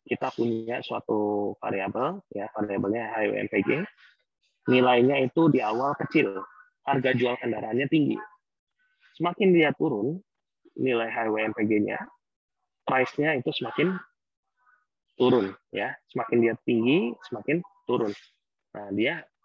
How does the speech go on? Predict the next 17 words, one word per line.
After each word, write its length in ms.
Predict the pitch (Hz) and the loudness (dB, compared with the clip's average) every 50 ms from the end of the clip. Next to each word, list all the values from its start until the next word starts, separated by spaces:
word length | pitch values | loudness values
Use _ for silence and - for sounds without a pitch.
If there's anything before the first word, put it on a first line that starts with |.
| _ _ _ _ _ _ _ _ _ _ _ | _ _ _ _ _ _ _ _ _ _ _
hipotesis 560 | - 143 - - 180 - 139 - - 156 - - | -4 -2 -2 -2 -4 -4 -4 -4 -4 -6 -6 -6
kita 400 | - - - - 127 127 131 - | -6 -6 -4 -2 -4 -4 -4 -2
atau 80 | - 135 | -2 0
dugaan 460 | 123 117 113 113 107 107 117 113 - | 2 2 2 2 0 -2 -2 -4 -4
kita 240 | - 123 - 160 - | -6 -8 -8 -8 -6
sementara 560 | - 135 123 113 - 98 95 - - - - | -4 -4 -4 -4 -4 -6 -6 -4 -4 -4 -4
adalah 300 | - 98 92 95 101 - - - - _ _ _ _ _ _ _ _ _ _ | -4 -6 -6 -6 -8 -10 -12 -14 -20 _ _ _ _ _ _ _ _ _ _
korelasi 560 | _ - 127 123 120 113 110 107 110 - - 131 123 | _ -2 0 2 2 2 0 0 -2 -2 -2 -2 -2
negatif. 400 | 104 90 98 98 - - 92 - - - - - - - - - - - _ _ _ _ _ _ _ _ _ _ _ _ _ _ _ _ _ _ _ _ _ _ _ _ _ _ _ _ _ _ _ _ _ _ | -2 -4 -4 -6 -6 -8 -8 -8 -8 -10 -12 -14 -18 -20 -20 -20 -20 -20 _ _ _ _ _ _ _ _ _ _ _ _ _ _ _ _ _ _ _ _ _ _ _ _ _ _ _ _ _ _ _ _ _ _
Kenapa 300 | - 123 156 - 185 175 | -4 -2 -2 0 0 0
negatif? 460 | 170 143 139 151 - - 127 - - - | 0 0 0 0 0 0 0 0 -2 -6
Karena 440 | - - - - - 120 143 175 185 - - _ _ _ _ _ _ _ _ _ _ _ _ _ _ _ _ _ _ _ _ _ | -12 -10 -8 -4 -4 -4 -4 -4 -8 -12 -16 _ _ _ _ _ _ _ _ _ _ _ _ _ _ _ _ _ _ _ _ _
yang 160 | - 113 113 | -2 -2 0
satu, 760 | 120 - 120 120 - - - 123 120 120 113 110 110 104 - - - _ _ - - - - _ - - - - _ _ _ _ _ _ _ _ | 0 -2 -2 -4 -2 0 2 4 4 4 4 4 2 0 -2 -6 -12 _ _ -20 -20 -20 -20 _ -20 -20 -20 -20 _ _ _ _ _ _ _ _
yang 200 | - 104 101 104 | -8 -8 -8 -8
satu 240 | - 104 - - - | -10 -10 -8 -6 -6
naik, 280 | 98 95 101 - 160 | -4 -2 0 0 0